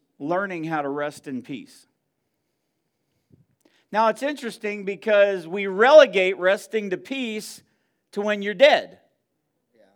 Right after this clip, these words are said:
Speaker 1: I mean, how many of, how many of your friends look at you and say, "How you doing?" And when they leave, when you leave,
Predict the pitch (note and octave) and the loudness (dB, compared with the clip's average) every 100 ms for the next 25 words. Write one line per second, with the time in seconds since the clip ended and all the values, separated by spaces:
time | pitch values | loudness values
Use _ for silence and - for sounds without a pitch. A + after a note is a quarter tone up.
0 | _ _ _ _ _ _ _ _ _ _ | _ _ _ _ _ _ _ _ _ _
1 | _ _ _ _ - A3 A#3+ A3+ C4 D4+ | _ _ _ _ -8 -6 -4 0 0 0
2 | D4 C#4 B3+ A3+ A3 F3 - F3+ A#3+ C4 | -2 -2 0 0 -2 -6 -12 -8 -6 -6
3 | B3 A3+ G3+ G3+ F#3 - A3+ A3 F3 G#3 | -4 -4 -2 -2 -2 -2 -2 -2 -6 -6
4 | G#3+ A3 - G3 F#3+ F#3 G3+ G3+ G3 F3+ | -6 -10 -8 -4 -4 -6 -8 -6 -8 -12
5 | _ G3 G#3+ G#3 E3 G#3+ G3+ F3+ F3+ F#3+ | _ -2 -2 -2 0 0 0 -4 -6 -2
6 | F#3 F3 F#3 G#3 G3+ - D#3 F3+ F#3+ F#3+ | -2 0 -2 -4 -10 -12 -8 -8 -8 -6
7 | F#3+ G#3+ G#3+ G#3 | -4 -4 -4 -12